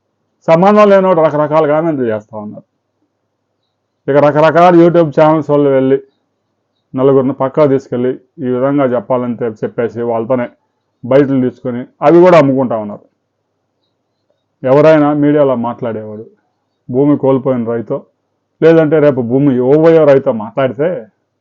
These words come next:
వారికి హక్కు ఉంటుంది, మాట్లాడే హక్కు. సంబంధం లేని ప్రతివాడు మాట్లాడి అమరావతి రాజధాని గురించి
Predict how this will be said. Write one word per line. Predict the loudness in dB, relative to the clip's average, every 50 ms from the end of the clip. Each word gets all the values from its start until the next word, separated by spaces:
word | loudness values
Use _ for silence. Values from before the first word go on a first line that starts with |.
| _ _ _ _ _ -6
వారికి | -6 -6 -6 -8 -10
హక్కు | -14 -10 -4 0 0
ఉంటుంది, | 0 0 0 -4 -8 -10
మాట్లాడే | -10 -10 -12 -10 -10 -10 -10 -10
హక్కు. | -10 -12 -16 _ _ -20 _ _ _ _ _ _ _ _ _ -4
సంబంధం | -2 -2 -2 0 0 0 -2
లేని | -2 -2 -4 -6
ప్రతివాడు | -4 -6 -4 -2 0 2 2 2 0
మాట్లాడి | -2 -4 -4 -6 -8 -10 -8 -8 -8 -10
అమరావతి | -8 -6 -4 -2 -2 -2 -2 -4 -6
రాజధాని | -8 -8 -8 -8 -10 -10 -12 -12
గురించి | -12 -12 -12 -12 -14 -16 -18 -20